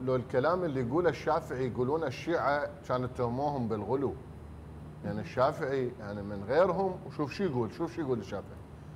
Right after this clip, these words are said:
يقول: "ماذا أقول في رجل أخفى محبيه فضائله خوفًا؟"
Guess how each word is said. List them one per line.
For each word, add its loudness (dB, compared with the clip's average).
يقول: 4
"ماذا 8
أقول 8
في 4
رجل 8
أخفى 8
محبيه 2
فضائله 6
خوفًا؟" 4